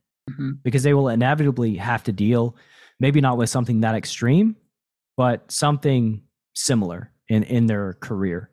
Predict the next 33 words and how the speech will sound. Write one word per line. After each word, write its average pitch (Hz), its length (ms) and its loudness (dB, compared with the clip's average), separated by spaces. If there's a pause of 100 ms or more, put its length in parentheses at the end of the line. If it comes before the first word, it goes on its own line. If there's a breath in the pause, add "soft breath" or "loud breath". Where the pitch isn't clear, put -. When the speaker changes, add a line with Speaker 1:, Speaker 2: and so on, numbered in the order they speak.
(100)
Speaker 2:
of, 98 280 -6
like, 101 200 -4
having 117 400 0
giant 104 420 -2
losses 107 540 -4 (120)
and 107 160 -4
feeling 104 480 -4 (200)
really 127 420 4
emotionally 110 540 0
impacted. 113 520 -4 (400 loud breath)
And 135 80 -4
I 139 40 0
mean, 139 240 0
if 143 160 -4
they 139 100 0
can't 156 400 -2 (160)
recover 127 580 -2 (440)
mentally, 180 480 -2 (100)
if - 80 -8
they 113 140 0
just 127 220 -2
can't 131 280 -2
move 127 200 0
forward, 156 520 0 (480 soft breath)
then 143 180 2
poker's 139 440 0
probably 120 420 0
not 117 220 0
the 117 80 -4
right 113 200 -2
path 107 300 -4
for 135 100 -6
them 170 220 0